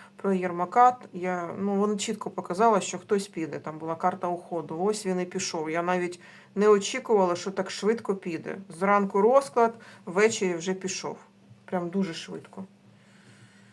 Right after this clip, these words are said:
Так, скоро, е, скоро будуть перемовини. <clears throat> Там будуть наші представники. Це начальник Генштабу,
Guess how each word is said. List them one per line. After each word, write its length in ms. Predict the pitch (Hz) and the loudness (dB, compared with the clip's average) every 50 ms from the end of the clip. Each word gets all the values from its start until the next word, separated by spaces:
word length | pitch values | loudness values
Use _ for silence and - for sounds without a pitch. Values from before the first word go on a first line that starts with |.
| - - _ _ _ _ - - - - - - - _ _ _ _ _ - | -20 -20 _ _ _ _ -20 -20 -20 -20 -20 -20 -20 _ _ _ _ _ 6
Так, 300 | 240 208 175 - - - - - - - 208 | 8 8 8 6 2 -8 -16 -10 -4 -2 -2
скоро, 360 | 214 - - 311 294 277 233 220 - | -2 -2 0 2 4 4 4 4 4
е, 320 | - 190 190 185 180 - 185 | 4 4 6 6 6 4 2
скоро 400 | - - - - 262 285 285 269 | 0 -4 -2 2 4 6 6 6
будуть 460 | 214 196 214 226 226 240 233 - - | 4 4 4 4 4 2 0 0 2
перемовини. 800 | - 226 220 220 208 190 175 170 156 156 160 160 156 160 160 165 - - - - - 226 | 4 6 6 6 6 6 4 4 2 2 0 -2 -2 -2 -4 -6 -10 -14 -12 -4 -2 -2
<clears throat> 400 | 226 220 233 214 208 190 175 - | 0 2 2 2 2 2 2 4
Там 240 | - 220 240 240 254 | 6 6 6 6 6
будуть 320 | 196 208 226 208 214 214 - | 4 2 2 2 2 2 2
наші 320 | 185 190 208 202 - 208 | 4 2 2 2 0 -4
представники. 800 | 190 - 196 190 190 - 202 185 190 185 185 185 - 170 151 156 156 - - - _ _ - - - - - - - _ _ - - - - | -2 0 -2 -2 0 -2 0 0 2 0 0 -2 -6 -10 -10 -10 -12 -16 -20 -20 _ _ -18 -18 -18 -20 -20 -20 -20 _ _ -20 -20 -18 -2
Це 160 | - 226 208 | 2 4 4
начальник 560 | 185 185 185 - 220 202 202 185 170 180 - | 4 4 2 4 4 4 4 4 2 0 0
Генштабу, 680 | 185 185 180 180 - - 185 180 185 180 196 220 233 - | 0 -2 -2 -2 0 2 4 4 6 6 4 2 2 0